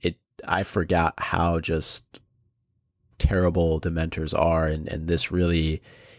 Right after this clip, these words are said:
gives us a sense for how sinister Umbridge is for sending them.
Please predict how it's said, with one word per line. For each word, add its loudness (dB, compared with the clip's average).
gives 4
us 4
a 0
sense 2
for 2
how 2
sinister 2
Umbridge -2
is 0
for -6
sending 0
them. -6